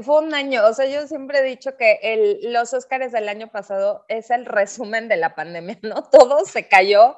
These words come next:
todo se vino abajo, fue un desastre total. Esperemos que este año ya, este, como dices, ¿no? Esperemos lo levanten,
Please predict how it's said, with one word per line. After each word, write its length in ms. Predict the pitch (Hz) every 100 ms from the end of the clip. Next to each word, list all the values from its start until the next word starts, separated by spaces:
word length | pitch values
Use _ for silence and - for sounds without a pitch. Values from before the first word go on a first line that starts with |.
| - - 302
todo 220 | 254 269 269
se 180 | 233
vino 260 | 214 226 226
abajo, 460 | 202 208 220 233 240
fue 160 | 220
un 40 | 214
desastre 480 | 214 214 208 220
total. 540 | 214 - - 190 226 - _ _ _ -
Esperemos 800 | 269 277 - 294 302 311 349 349
que 80 | 302
este 280 | 269 269
año 360 | 254 233 233 233
ya, 460 | 220 196 190 185 180
este, 380 | 165 165 185
como 280 | - 180 180
dices, 320 | 214 214 160
¿no? 160 | 165 180
Esperemos 480 | 202 180 180 196 196
lo 160 | 175
levanten, 800 | 156 156 170 202 208 214 226 403